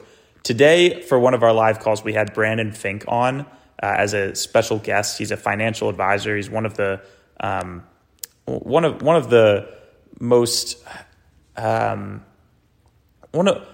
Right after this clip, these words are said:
one of my fa-, my, I would say my personal favorite, uh, financial advi-, advisors from his viewpoint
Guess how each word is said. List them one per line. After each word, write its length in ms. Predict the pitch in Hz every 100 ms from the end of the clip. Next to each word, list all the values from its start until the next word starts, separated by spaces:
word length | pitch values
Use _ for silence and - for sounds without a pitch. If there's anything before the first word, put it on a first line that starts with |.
| -
one 140 | 165
of 180 | 240 190 - -
my 180 | 127 131
fa-, 440 | 113 - - 151 -
my, 240 | 127 151 -
I 80 |
would 160 | 143 151
say 180 | - 131
my 180 | 117 110
personal 480 | - 160 - 147
favorite, 680 | 123 - 117 117 113 104 - - _ _ _ _ _
uh, 220 | - - - _ _ _
financial 500 | - 127 131 131 117
advi-, 440 | 113 113 113 -
advisors 520 | 117 107 107 110 135
from 240 | 120 120 110
his 160 | 104
viewpoint 640 | - 107 104 - 113 110